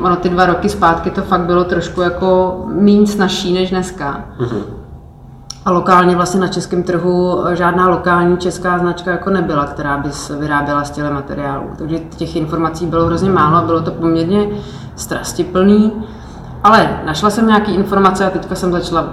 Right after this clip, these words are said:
Speaker 1: jako mailovat, obvolávat a jakoby zkoušet varianty. A tím, jak jsem vlastně zjišťovala další a další informace, tak mi v hlavě vlastně rostl nápad, že bych si prostě udělala vlastní jako brand, vlastní značku, pod kterým bych mohla jako tvořit spoustu dalších věcí, které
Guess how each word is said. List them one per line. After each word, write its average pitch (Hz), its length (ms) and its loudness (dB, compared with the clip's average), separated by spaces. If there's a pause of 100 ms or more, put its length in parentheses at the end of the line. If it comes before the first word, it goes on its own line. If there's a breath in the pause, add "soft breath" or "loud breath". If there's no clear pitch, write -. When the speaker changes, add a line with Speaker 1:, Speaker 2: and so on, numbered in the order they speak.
Speaker 1:
jako - 220 -4
mailovat, 175 720 2
obvolávat 156 800 0
a - 80 -4
jakoby 170 280 -2
zkoušet 170 400 -2
varianty. 151 540 -2 (720 loud breath)
A - 80 -6
tím, 202 200 6
jak 214 160 4
jsem 247 180 4
vlastně 233 640 0
zjišťovala 220 520 0
další 202 360 2
a 208 60 0
další 196 300 2
informace, 190 600 2
tak 196 180 0
mi 208 100 8
v 202 60 4
hlavě 180 280 4
vlastně 190 640 0
rostl 185 320 -2
nápad, 180 400 4
že 180 80 2
bych 165 160 -4
si 180 100 -6
prostě 175 300 -6
udělala 170 420 0
vlastní 170 380 0
jako 175 200 -2
brand, 165 480 -2
vlastní 175 360 -2
značku, 175 640 -2
pod - 160 -8
kterým 170 500 -2
bych 170 160 -2
mohla 170 260 0
jako 165 180 -4
tvořit 165 360 -2
spoustu 165 380 -8
dalších 165 380 -4
věcí, 156 300 -4
které 165 440 -2